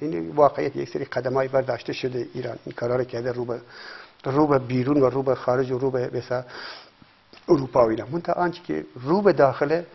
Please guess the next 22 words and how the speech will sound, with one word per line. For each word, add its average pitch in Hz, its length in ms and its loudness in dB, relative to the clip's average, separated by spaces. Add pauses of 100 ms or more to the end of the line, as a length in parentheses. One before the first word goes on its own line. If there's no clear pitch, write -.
(160)
نه 143 140 0
اینکه 147 260 0
هیچ 120 180 -10
تحولی 120 680 -4 (100)
در 123 100 -4
این 123 140 -6
مدت 117 220 -6
صورت 117 360 -8
نگرفته، 117 480 -6 (540)
بلکه 147 280 -4
بی-، 123 320 -12
فضا 135 260 2
بیشتر 131 340 -6 (100)
مسدود 160 360 -6
شده. 135 420 -4
اعدام‌های 123 540 2
اخیر 127 300 -4 (720)
اینو 131 220 -4
به 123 100 -2
ما 127 140 2
نشون 123 240 -4
می‌ده. 120 300 -4